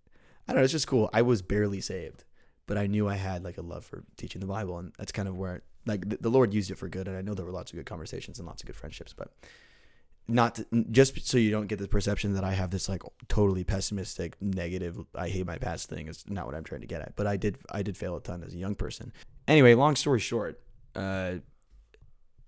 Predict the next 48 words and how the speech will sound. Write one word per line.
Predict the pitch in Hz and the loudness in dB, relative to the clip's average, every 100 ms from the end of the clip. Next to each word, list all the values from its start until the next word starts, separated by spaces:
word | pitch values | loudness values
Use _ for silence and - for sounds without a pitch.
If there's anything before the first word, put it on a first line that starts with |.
| _ _ _ - - - | _ _ _ -20 -6 8
all | 127 131 | 12 12
those | 107 | 12
guys | 104 104 110 | 8 2 0
stopped | - 92 90 | -2 -2 -2
being | 101 | -4
my | 90 | -6
friend | - 95 85 | -8 -8 -6
my | |
sophomore | 78 78 78 85 | -6 -6 -6 -6
year, | 87 82 - _ - | -6 -6 -10 _ -12
and | 95 92 90 78 - _ _ _ _ | -8 -6 -6 -8 -12 _ _ _ _
also | 107 101 101 | 0 0 0
pretty | - 104 | 2 2
much | 95 90 - _ - | 2 -4 -8 _ -4
all | 104 92 | -2 0
of | |
them | 87 82 | -2 -2
stopped | 104 78 | -2 0
being | 90 80 | -2 -2
Christian. | 90 - 62 69 - _ _ _ _ _ _ _ _ _ _ _ _ _ - _ | -4 -4 -6 -8 -14 _ _ _ _ _ _ _ _ _ _ _ _ _ -18 _
And | 107 101 92 87 - | 2 2 0 -4 4
not | 135 165 | 6 8
that | |
that's, | 127 107 | 6 4
like, | 101 92 | 0 -2
my | 98 90 | -4 -4
fault. | - 104 90 - - | 0 0 0 -2 -2
Like, | 104 | 2
I'm | 104 | 2
not | 92 | 0
blaming | - 92 87 | -2 -2 -4
myself | 64 - - | -6 -6 -6
for | - | -6
that. | 58 50 - - _ - - | -8 -8 -14 -20 _ -18 -4
But | 113 | -4
I | - | -2
did | 101 104 120 120 | -8 -2 0 0
drop | 117 113 - | 0 0 -2
the | |
ball | 104 101 104 85 | -4 -4 -4 -6
with | 107 | -8
a | 95 | -6
lot | 92 95 98 | -4 -4 -4
of | 98 | -4
people. | 107 101 90 80 | -6 -6 -8 -12
I | 98 | -10
really | 98 101 107 113 123 | -6 2 4 4 4
was | 110 92 | 0 -2